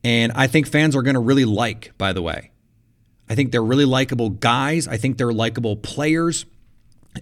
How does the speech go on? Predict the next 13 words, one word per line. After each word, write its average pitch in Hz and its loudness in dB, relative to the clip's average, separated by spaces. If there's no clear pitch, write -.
And 135 0
in 139 0
December 143 0
and 135 0
January, 110 -2
they're 131 2
gonna 135 2
help 117 -2
the 127 -2
Packers 117 -2
win 110 -2
football 104 0
games. - -10